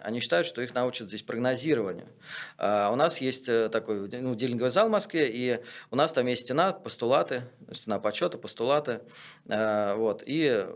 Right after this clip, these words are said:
там как раз написано о том, что мы торгуем, значит, не, а, на основании прогноза, а мы торгуем только по факту появления формации, то есть некой закономерности, некого шаблона.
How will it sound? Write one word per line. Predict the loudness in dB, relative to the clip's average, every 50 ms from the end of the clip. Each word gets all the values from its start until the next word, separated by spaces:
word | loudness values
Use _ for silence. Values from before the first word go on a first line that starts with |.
| -12 -4 0
там | 0 0 0
как | 0 -2 -2
раз | 0 0 0 0
написано | 0 0 0 -2 -4 -2 -4 -2
о |
том, | -2 -2 -2 -2
что | -2 0 0 0 0 -2 -6 -12 -18 -18 -18 -10 -4
мы | 0 2 4 4
торгуем, | 4 4 2 2 2 2 4 6 6 4 2 0 -6 -8 -6
значит, | -4 -4 -4 -4 -6 -4 -4
не, | -2 0 0 0 -2 -4 -8 -18 _ -8 -4
а, | -2 0 0 2 0 0 0 -2 -6 -10 -12 -10
на | -4 0 2 4 4 4 2 -2 -6 -12 -20 -20 -20 -16 -12 -10
основании | -4 2 4 4 4 4 2 2
прогноза, | 4 4 4 4 4 2 2 2 0 -2 -8 -8 -6
а | -6 -4
мы | -2 2
торгуем | 2 2 2 2 2 0 0 0 0
только | 0 -2 -2 -2
по | 0 0 0 2
факту | 4 4 4 4 4 0 -6 -4
появления | -2 0 0 2 2 2 0 0 0 -2
формации, | 2 2 2 4 4 2 0 0 -2 -6 -10 -12
то | -14 -18 -14 -12
есть | -4 -2
некой | -2 -2 -2 -2 -6
закономерности, | -6 -6 -4 -2 0 2 0 0 0 -2 -4
некого | -4 -4 -6 -2
шаблона. | -2 0 0 2 0 -2 -2 -6